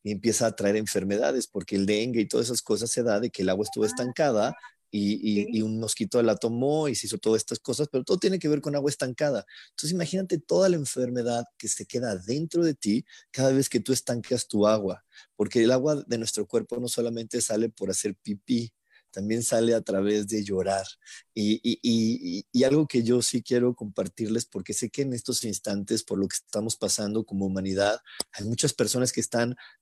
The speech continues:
Speaker 1: eh, a tope con su mente tratando de crear soluciones, tratando de crear nuevas formas. Les quiero decir, si tú quieres crear y que se solucionen para ti cosas y que lleguen para ti oportunidades, requieres tener tus aguas limpias. Las aguas limpias van a hacer que tu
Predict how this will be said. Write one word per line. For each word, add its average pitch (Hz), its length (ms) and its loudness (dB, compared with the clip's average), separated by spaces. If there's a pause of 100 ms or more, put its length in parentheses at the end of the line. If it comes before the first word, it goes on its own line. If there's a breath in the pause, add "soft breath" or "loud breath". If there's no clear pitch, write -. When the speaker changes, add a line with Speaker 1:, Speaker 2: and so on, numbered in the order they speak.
(120)
Speaker 1:
eh, 104 460 4
a 113 100 -2
tope 123 420 2
con 113 140 2
su 110 140 -2
mente 117 400 0 (260)
tratando 120 440 2
de 117 80 2
crear 107 240 2
soluciones, 104 640 -2
tratando 113 380 0
de 123 100 -2
crear 104 320 0
nuevas 107 340 -2
formas. 98 520 -4 (280 loud breath)
Les 90 160 -8
quiero 120 220 2
decir, 113 540 0
si 104 160 -6
tú 123 120 -8
quieres 135 280 0
crear 104 560 -2
y 113 80 -6
que 110 120 -6
se 98 140 -4
solucionen 113 680 -2
para 98 240 -4
ti 101 140 -8
cosas 101 460 -2
y - 80 -6
que - 140 -4
lleguen 107 200 -2
para 104 220 0
ti 110 140 -2
oportunidades, 101 920 0 (340 loud breath)
requieres 113 420 0
tener 104 280 0
tus - 220 0
aguas 107 320 4
limpias. 110 600 -2 (220 loud breath)
Las 104 200 2
aguas 127 240 2
limpias 127 320 -2
van 123 100 -6
a 127 60 -6
hacer 110 260 -2
que - 100 -10
tu 104 380 -4